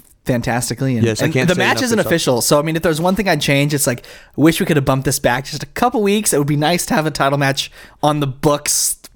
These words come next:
Speaker 1: previous, you know.
Speaker 2: So you say that, but it kinda was a happy accident that we're in this spot.
Speaker 1: Yeah, in the first place. That's true. It's kinda just all circumstance, 'cause once
Speaker 2: No offense
Speaker 1: Ali
Speaker 2: to, uh, I refer, refuse to just call him
Speaker 1: No, it's,
Speaker 2: Ali.
Speaker 1: it's just Ali now.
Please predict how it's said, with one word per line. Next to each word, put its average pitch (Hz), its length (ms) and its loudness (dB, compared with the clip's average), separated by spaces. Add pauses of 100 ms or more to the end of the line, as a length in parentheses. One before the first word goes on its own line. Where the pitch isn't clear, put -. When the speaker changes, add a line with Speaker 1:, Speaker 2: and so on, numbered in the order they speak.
(240)
Speaker 1:
previous, 156 480 2
you 156 80 2
know. 117 140 2
Speaker 2:
So 185 260 6
you 175 160 2
say 202 400 2
that, 113 480 0
but 127 260 0
it - 160 -4
kinda 220 440 -2
was 175 120 2
a 135 60 2
happy 131 400 0
accident 117 560 0
that 110 140 -2
we're 113 160 -4
in 131 100 -2
this 110 160 -4
spot. - 500 -6
Speaker 1:
Yeah, 214 160 2
in 196 100 -2
the 151 60 -6
first 202 240 -2
place. 117 200 -2
That's 147 200 2
true. 151 220 2
It's 123 140 0
kinda 165 240 -2
just 139 160 -2
all 127 100 0
circumstance, 135 720 -2
'cause 123 260 -6
once 127 260 -2 (140)
Speaker 2:
No 180 280 2
offense 165 260 -2
Speaker 1:
Ali 147 140 2
Speaker 2:
to, 127 260 2 (280)
uh, 139 160 0 (420)
I 135 120 2
refer, 131 500 -2 (100)
refuse 143 420 2
to 123 60 0
just 110 160 -4
call 127 180 2
him 156 100 2
Speaker 1:
No, 160 60 2
it's, 120 100 0
Speaker 2:
Ali. 117 100 -2
Speaker 1:
it's 110 100 0
just 110 160 0
Ali 147 300 0
now. 117 240 -4